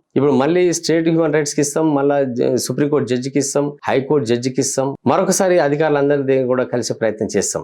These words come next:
మాకు అపాయింట్‌మెంట్ దొరకదు, ఎందుకంటే ఇక్కడ నాయకులు అట్లా ఉన్నారు, మా నాయకులే అక్కడ మాకు దీని పట్ల నిబద్ధతతో లేరని చెప్పి మాకు అర్థమవుతున్నది. అది చూస్తాం, వాళ్ళు చేసినప్పుడు చెప్తున్నా కదా.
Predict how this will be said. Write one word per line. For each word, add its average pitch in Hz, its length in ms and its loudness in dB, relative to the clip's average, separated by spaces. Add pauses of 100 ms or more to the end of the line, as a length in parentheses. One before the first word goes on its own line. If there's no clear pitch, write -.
(160)
మాకు 113 220 0
అపాయింట్‌మెంట్ 139 440 0 (120)
దొరకదు, 110 320 0 (180)
ఎందుకంటే 160 420 2 (140)
ఇక్కడ 156 160 2 (540)
నాయకులు 175 340 0
అట్లా 156 240 0
ఉన్నారు, 147 300 2
మా 117 60 2 (140)
నాయకులే 147 300 0
అక్కడ 135 180 0 (100)
మాకు 117 380 -4 (180)
దీని 123 220 2
పట్ల 127 200 -2 (120)
నిబద్ధతతో 143 580 0
లేరని 120 320 0
చెప్పి 113 200 -4
మాకు 104 180 -2
అర్థమవుతున్నది. 98 600 -4
అది 156 180 -2
చూస్తాం, 208 240 2 (100)
వాళ్ళు 143 200 0
చేసినప్పుడు 135 400 0 (440)
చెప్తున్నా 180 320 0
కదా. 170 100 2